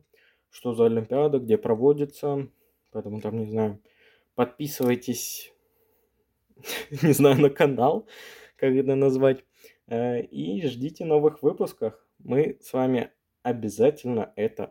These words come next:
обсудим. Ну а всем пока. С вами был Васюков Родион. Увидимся.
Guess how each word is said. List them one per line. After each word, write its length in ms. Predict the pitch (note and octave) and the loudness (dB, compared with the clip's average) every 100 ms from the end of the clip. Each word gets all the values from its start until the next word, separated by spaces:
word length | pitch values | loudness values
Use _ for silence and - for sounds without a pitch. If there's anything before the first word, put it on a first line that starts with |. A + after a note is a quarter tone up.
| - | -14
обсудим. 640 | F#2+ - - G#2 G2+ G2 _ _ _ _ _ _ _ _ _ _ | -18 -16 -14 -14 -14 -20 _ _ _ _ _ _ _ _ _ _
Ну 160 | - A#2 | -4 -2
а 40 | |
всем 260 | A2+ B2+ B2+ | -2 -4 -6
пока. 420 | B2 A#2 B2 D3 _ _ | -8 -8 -8 -8 _ _
С 180 | A2 - | -20 -8
вами 240 | A2 G#2+ G#2 | -6 -4 -4
был 300 | G#2+ G2+ - - | -4 -6 -10 -12
Васюков 460 | G#2+ A2 - G#2 | -10 -10 -12 -12
Родион. 420 | G#2 G#2 A2 C3+ - _ _ _ _ _ _ _ _ _ _ _ _ _ - | -12 -10 -8 -10 -12 _ _ _ _ _ _ _ _ _ _ _ _ _ -8
Увидимся. 560 | A2 C#3 C#3+ - - | -4 -2 -4 -8 -20